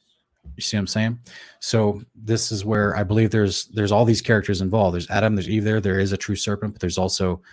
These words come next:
this angel that is trying to use the serpent as his proxy. This is why the book of Jubilees in chapter twelve or chapter three, it talks about how when Adam and Eve were kicked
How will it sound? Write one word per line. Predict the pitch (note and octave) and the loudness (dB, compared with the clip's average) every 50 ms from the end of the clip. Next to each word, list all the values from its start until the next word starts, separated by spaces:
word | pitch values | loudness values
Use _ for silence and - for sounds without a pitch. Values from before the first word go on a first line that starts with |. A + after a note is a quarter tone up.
| - - - | -20 -16 -8
this | G2+ F#2+ - - G2+ | -4 -4 -4 -4 -4
angel | G2 F#2 F#2 E2+ F#2+ F2+ F2 | -4 -4 -4 -4 -4 -2 -2
that | F2+ E2+ E2+ | -2 -2 -4
is | E2+ E2 E2 - - | -4 -4 -4 -4 -4
trying | - - G#2 F#2+ F#2 F#2 | -2 0 0 0 0 -2
to | - - F#2+ F2 F2 F2 E2 - _ _ _ _ _ - A2 | -2 -4 -4 -4 -4 -4 -8 -12 _ _ _ _ _ -4 -2
use | G#2+ G2 F#2 | -2 -2 -2
the | F#2 | -4
serpent | - - - G2+ F#2 - - - | -4 -4 -4 -4 -4 -6 -8 -8
as | F2+ F2 E2 | -8 -8 -8
his | E2 E2 - | -8 -8 -6
proxy. | - - A2 A2 G#2+ - - - E2+ E2 - _ - - - _ | -2 2 4 4 4 2 0 -6 -6 -8 -10 _ -20 -20 -14 _
This | - G2+ - - | -4 -2 0 0
is | A#2 | 4
why | A2+ A#2 A2 | 4 4 4
the | G2+ | 4
book | G2 A2 G#2+ | 2 0 0
of | G#2+ G2+ | 0 0
Jubilees | G2+ G#2 F2+ F#2 G2 A2 A2+ A#2 G#2 F#2+ | -2 0 0 0 2 4 4 4 2 2
in | G2+ | 0
chapter | - - F#2 F2+ - F2 | -2 0 -2 -2 -2 -8
twelve | - - - G#2+ G#2 G#2 G2+ - - | -10 -4 -2 0 2 2 0 -2 -4
or | G#2+ G2+ F#2+ | -6 -6 -6
chapter | - - G2+ - - F#2+ | -4 -6 -6 -6 -8 -12
three, | - - - - B2+ B2+ A#2+ A2 G#2 F#2 - - - - - _ _ | -14 -12 -6 -2 0 2 2 2 0 -4 -8 -14 -20 -20 -20 _ _
it | - - | -6 0
talks | - A2 G2+ - - | 2 2 2 2 0
about | G2 F#2 F2+ | 0 0 0
how | F#2 - G2+ G2 G2 | 0 -2 -2 0 0
when | F#2+ - | -2 -2
Adam | - G#2+ A2+ A2 A2 | -2 0 0 2 2
and | G#2+ | 2
Eve | A2+ A2+ G2+ | 0 0 -2
were | G2 - | -4 -8
kicked | - - G2+ - | -6 -6 -6 -6